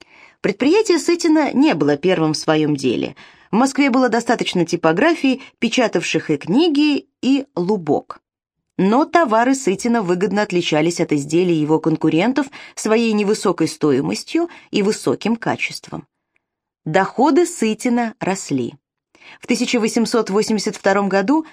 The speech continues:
на Всероссийской промышленной выставке, проходившей в Москве, в Петровском парке, печатная продукция типографии Сытина впервые была отмечена медалью. И это было только начало.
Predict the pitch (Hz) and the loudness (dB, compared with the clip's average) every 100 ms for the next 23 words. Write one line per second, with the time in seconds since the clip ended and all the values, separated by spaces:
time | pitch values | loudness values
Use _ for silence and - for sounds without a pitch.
0 | - 175 170 196 208 208 185 - 160 165 | -4 -2 0 0 0 -2 -4 -2 0 0
1 | 165 175 - 151 151 190 277 - 160 - | 0 -2 0 0 0 0 -2 -4 -6 -6
2 | 127 - - 147 151 - - 143 147 165 | -6 -6 -4 -2 0 -2 -2 -2 -2 -4
3 | - 147 131 - _ - - 226 147 - | -4 -2 -4 -6 _ -8 -4 -2 -2 -4
4 | - 175 170 135 - - - _ _ _ | -4 -2 0 -2 -4 -14 -14 _ _ _
5 | _ _ - 196 - 262 285 277 277 220 | _ _ -6 -2 0 2 2 2 2 2
6 | 196 269 - 262 233 - 190 185 247 - | 2 0 -2 -2 0 0 2 2 0 0
7 | 214 180 - 196 190 - 262 269 - - | -2 -2 -4 -4 -2 0 0 0 -4 -20
8 | - 233 196 170 233 277 233 214 190 143 | -4 0 2 4 4 4 2 2 0 0
9 | 143 143 170 175 180 165 180 185 143 - | 0 0 -2 -2 -2 0 0 0 -4 -12
10 | _ _ _ _ _ _ - 156 160 190 | _ _ _ _ _ _ 0 2 2 2
11 | 185 220 202 190 180 196 196 - 269 262 | 2 2 2 0 0 0 -2 -2 -2 0
12 | 151 | -2